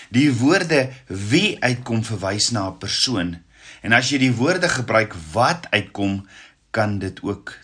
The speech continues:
diere wees. En die punt is, Jefta het def-, definitief nie bedoel die eerste dier wat uit sy huis kom, sal geoffer word soos wat daar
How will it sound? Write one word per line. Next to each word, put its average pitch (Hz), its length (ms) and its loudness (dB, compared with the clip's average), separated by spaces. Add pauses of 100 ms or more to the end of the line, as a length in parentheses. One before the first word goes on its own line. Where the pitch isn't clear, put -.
diere 107 360 -4
wees. - 520 -10 (400)
En 92 80 -6
die 92 80 -6
punt 147 260 0
is, 113 280 -2 (380)
Jefta 113 600 2
het 95 160 -2
def-, 107 340 -4
definitief 131 800 -2
nie 127 160 4
bedoel 117 380 0
die - 60 -8 (100)
eerste 120 320 -4
dier 143 340 0
wat 113 140 -4
uit 101 140 -8
sy 90 180 -4
huis 95 180 -4
kom, 87 300 -6 (420)
sal 107 240 0
geoffer 135 480 -2
word 92 320 -6
soos 104 380 -2
wat 98 160 -4
daar 90 320 -6